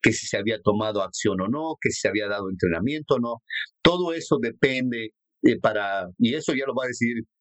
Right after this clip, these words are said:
a lo mejor un juez que va a decir, Bueno, ok, ahora no hiciste nada, tú como dueño y permitiste esto en tu empresa, y ahora decidimos que vas a ser responsable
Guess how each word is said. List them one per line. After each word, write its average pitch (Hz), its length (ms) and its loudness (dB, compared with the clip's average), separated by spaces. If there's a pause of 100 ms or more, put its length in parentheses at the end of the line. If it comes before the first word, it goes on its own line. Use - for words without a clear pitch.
(140)
a 113 60 8
lo 110 60 2
mejor 120 240 2
un 123 100 -2
juez 127 520 0
que 123 80 8
va 113 60 4
a - 20 0
decir, 110 200 0
Bueno, 127 180 0 (180)
ok, 110 220 2 (580)
ahora 110 500 0 (180)
no 139 120 8
hiciste 139 400 -2
nada, 151 480 -2
tú 147 120 6
como 131 240 2
dueño 151 520 -4
y 107 200 -4
permitiste 120 640 2
esto 120 220 2
en 117 80 -2
tu 120 140 4
empresa, 143 460 0 (500)
y 113 120 6
ahora 117 480 -2
decidimos 117 640 0
que 107 80 4 (380)
vas 107 280 2
a 107 100 0
ser 117 140 2
responsable 110 480 2